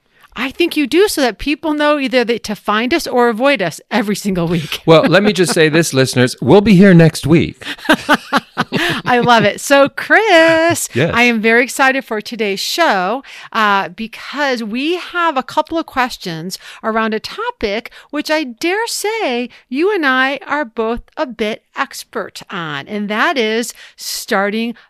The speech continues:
Speaker 1: my own business.
Speaker 2: Yes. Yes.
Speaker 1: So,
Speaker 2: I'm
Speaker 1: yeah.
Speaker 2: on the bandwagon with this.
Speaker 1: I know you are. So, Chris, I, uh, so yeah, so we have three questions today, all around people who are thinking about starting their own business,
Speaker 2: Mm-hmm.
Speaker 1: and they're reaching out to us for a little bit of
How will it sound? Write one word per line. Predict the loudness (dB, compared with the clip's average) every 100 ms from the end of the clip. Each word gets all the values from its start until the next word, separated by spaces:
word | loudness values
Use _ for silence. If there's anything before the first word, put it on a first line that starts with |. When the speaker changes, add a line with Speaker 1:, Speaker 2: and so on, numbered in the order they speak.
| -8
Speaker 1:
my | -4 -4
own | -6 -8 -6 -8 -12 _ _
business. | -6 -6 -8 -12 -14 -20 -20 _ _ _
Speaker 2:
Yes. | -8 -2 0 -2 -4 -10 -14 -14 -8
Yes. | -2 0 2
Speaker 1:
So, |
Speaker 2:
I'm | 2 4
Speaker 1:
yeah. | 4
Speaker 2:
on |
the | 4
bandwagon | 4 4 6 6 6 4 2
with | 0
this. | -2 -4 -6 -16 -8
Speaker 1:
I | -4 0
know | 4 6 6 4
you | 4
are. | 2 2
So, | 0 -2
Chris, | 0 -2 0
I, | -2
uh, | 0 0 0
so | 0
yeah, | 0 0
so | 0
we | -2
have | -4
three | -4 -6
questions | 0 -2 -2 -8
today, | -6 -2 -2 0
all | 2 4 4
around | 2 -2 -4
people | -12 -4 -4
who | -2
are | -4 -4
thinking | -6 -8 -6
about | -6 -6
starting | -4 -4 -4 -6
their | -6
own | -4
business, | -4 -4 -4 -8 0
Speaker 2:
Mm-hmm. | 4 6
Speaker 1:
and | 6
they're | 4 0
reaching | 0 0 -2
out | -2
to | -2 0
us | 0 0
for | -4
a | -4
little | -2 -2
bit | -2
of | -2